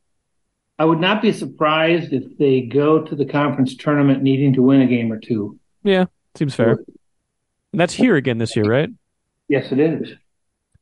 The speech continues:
Speaker 2: As is Gophers against uconn. I think that's the nineteenth, a couple Sundays from now. That should be fun from a number of standpoints. One, you get to just, just, you know,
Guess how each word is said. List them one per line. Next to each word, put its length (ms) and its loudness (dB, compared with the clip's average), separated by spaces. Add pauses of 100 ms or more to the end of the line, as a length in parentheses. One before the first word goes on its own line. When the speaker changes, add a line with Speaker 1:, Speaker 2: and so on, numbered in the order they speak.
(380)
Speaker 2:
As 320 0
is 600 2
Gophers 420 0
against 300 -2
uconn. 600 0
I 80 0
think 140 -4
that's 160 -4
the 100 -6
nineteenth, 500 -2
a 60 -2
couple 240 -4
Sundays 540 -2
from 200 -4
now. 240 -2
That 160 -2
should 220 -6
be 320 4 (640)
fun 400 0
from 180 0
a 60 2
number 300 2
of 100 0
standpoints. 500 0
One, 240 0
you 60 0
get 140 0
to 140 -2
just, 260 -10
just, 280 -4
you 60 0
know, 240 -2